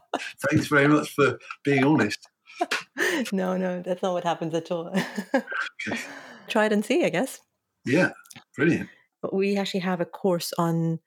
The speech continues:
Speaker 1: the Mind Over Tech Academy, which is all about that. It's called Reducing Time Spent in Email.
Speaker 2: Oh, man.
Speaker 1: And I think you really like it. Uh, so I'll send you the link for it and you could
Speaker 2: Thank
Speaker 1: have a
Speaker 2: you.
Speaker 1: listen.
Speaker 2: Thank
Speaker 1: So
Speaker 2: you.
Speaker 1: good luck with that. And then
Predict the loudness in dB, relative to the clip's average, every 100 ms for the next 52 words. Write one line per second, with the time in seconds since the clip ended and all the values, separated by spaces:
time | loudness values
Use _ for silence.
0 | _ _ _ -4 0 2 2 2 0 -2
1 | -4 -6 -8 -2 0 0 -2 -2 -2 -4
2 | 0 2 2 0 0 -2 -2 -6 -20 _
3 | _ _ -4 0 2 2 2 2 0 0
4 | -2 0 0 0 0 -2 -2 -4 -4 -4
5 | -8 -10 _ _ _ _ _ -6 -2 0
6 | 0 0 0 -4 -4 -2 0 0 0 2
7 | 0 0 -6 -6 _ _ -2 0 2 2
8 | 2 2 0 -2 -2 0 0 0 -2 -2
9 | 0 0 -2 -4 -4 -4 -8 -6 -4 -2
10 | 0 -2 -2 -2 -4 -4 0 2 2 0
11 | -6 -12 -4 0 0 0 0 0 -2 _
12 | -20 -20 -6 0 2 2 2 0